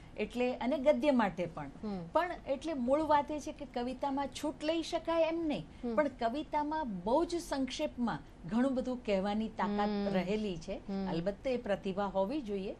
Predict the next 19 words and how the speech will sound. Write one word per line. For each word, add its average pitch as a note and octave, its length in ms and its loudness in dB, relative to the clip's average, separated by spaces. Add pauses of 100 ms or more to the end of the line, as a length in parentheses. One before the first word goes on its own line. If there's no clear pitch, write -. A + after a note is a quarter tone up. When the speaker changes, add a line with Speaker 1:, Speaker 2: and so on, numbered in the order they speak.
Speaker 2:
હમ. G#3 220 -4
Speaker 1:
તો C4 120 6
કહી G3 240 -2
શકાય. F#3 360 -8
Speaker 2:
હમ. G3+ 400 -8
Speaker 1:
એટલે A3+ 260 -2
ગદ્ય G3+ 460 2
અને D#4 240 0
પદ્ય A3 500 -2 (300)
એ C4 140 4
સર્જકને C4 840 0
માટે A#3+ 420 -2
કસોટી A#3 460 -2
રૂપ C#4 240 -2
રહેવાનું G3 440 0
હંમેશને G#3+ 480 -2
માટે. E3 320 -8
Speaker 2:
હમ. G3 360 -8
Speaker 1:
અને A3 220 -2